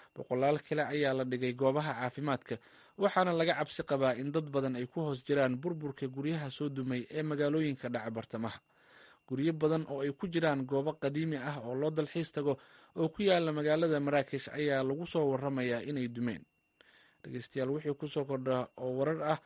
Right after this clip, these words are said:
waxaad ku maqli doontaan idaacadaheenna soo socda, ama waxaad kaloo ka daalacan kartaan boggeena internetka ee V O A Somali dot com. Madaxda dalalka ugu hodansan dunida ee loos-, loogu yeero kooxda labaatanka ayaa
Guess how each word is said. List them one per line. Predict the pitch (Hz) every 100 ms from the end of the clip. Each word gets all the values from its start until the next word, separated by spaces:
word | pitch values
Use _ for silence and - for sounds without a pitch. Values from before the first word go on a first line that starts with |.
| _ _
waxaad | 151 160 -
ku | 175
maqli | 160 143
doontaan | 131 123 127 120
idaacadaheenna | 113 117 117 127 123 107 104
soo | - 107
socda, | 104 101 110
ama | - 131 151 151
waxaad | 139 127 -
kaloo | 147 131 123
ka | 156
daalacan | 143 123 117 127
kartaan | 117 - 113 110
boggeena | 113 110 107 104
internetka | 113 110 104 98 -
ee | 107
V | 107 131 117
O | 104
A | 101
Somali | - 101 101 92
dot | 95 -
com. | - - _ _ _ _ _ _ _ _ - - - - - _ 131
Madaxda | 151 208 190 180 175
dalalka | 156 151 160 185 - 170 156 -
ugu | 180 170
hodansan | 147 143 139 - 139 135
dunida | 139 139 101
ee | 95 104
loos-, | 131 143 - -
loogu | 131 135 135 165
yeero | 151 143 127
kooxda | - 160 - 139
labaatanka | 135 127 123 165 156 147 147
ayaa | 147 139